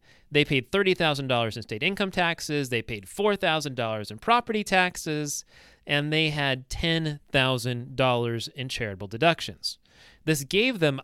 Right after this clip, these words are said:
itemized deductions of forty-four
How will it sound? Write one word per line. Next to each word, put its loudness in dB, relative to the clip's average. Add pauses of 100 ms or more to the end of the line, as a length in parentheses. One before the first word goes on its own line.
(100)
itemized 2
deductions 0
of -2
forty-four 0